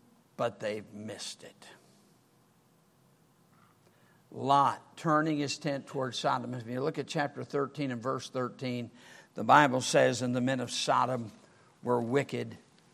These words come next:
and sinners exceedingly." Lot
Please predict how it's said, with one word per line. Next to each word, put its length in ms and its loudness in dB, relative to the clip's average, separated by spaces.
and 220 -8
sinners 680 -8
exceedingly." 720 -10
Lot 580 8